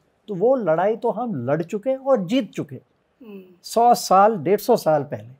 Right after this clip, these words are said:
Speaker 1: अब इन्होंने इस बात को suddenly, शायद ये इसलिए है कि वो स्वतंत्रता संग्राम में थे नहीं कभी,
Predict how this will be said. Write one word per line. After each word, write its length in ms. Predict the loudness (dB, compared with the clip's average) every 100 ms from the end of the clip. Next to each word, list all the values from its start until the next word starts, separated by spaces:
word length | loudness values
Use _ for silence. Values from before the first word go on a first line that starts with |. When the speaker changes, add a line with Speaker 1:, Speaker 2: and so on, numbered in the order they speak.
| _ _ _ _ -4
Speaker 1:
अब 120 | -2
इन्होंने 460 | -2 -2 -2 -2 -4
इस 300 | -4 -6 -6
बात 280 | -8 -6 -6
को 140 | -4 -4
suddenly, 560 | -2 -2 0 -2 -4 -8 _ _ _ _ _ _ _
शायद 400 | -10 -2 0 0
ये 160 | 0 -2
इसलिए 420 | -2 -4 0 0
है 220 | 0 -2
कि 160 | -4 -8
वो 120 | -8
स्वतंत्रता 600 | -8 -8 -8 -12 _ -6
संग्राम 440 | -4 -6 -2 -2 -2
में 180 | -6
थे 200 | -6 -4
नहीं 200 | -2 -4
कभी, 280 | -6 -10 -12